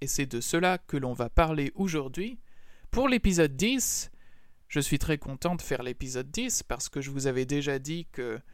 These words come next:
c'était mon objectif de faire au moins dix épisodes de ce podcast.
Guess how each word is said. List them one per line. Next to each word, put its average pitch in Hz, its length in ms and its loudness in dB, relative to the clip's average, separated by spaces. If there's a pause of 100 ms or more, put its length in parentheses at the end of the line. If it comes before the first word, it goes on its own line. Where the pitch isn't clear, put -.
(360)
c'était - 340 -4
mon 139 220 -2
objectif 165 800 2
de 135 80 -2
faire 131 300 -2
au 147 100 2
moins 151 320 2
dix 175 360 4
épisodes 156 520 2
de 127 160 -4
ce 127 160 -6
podcast. - 720 -2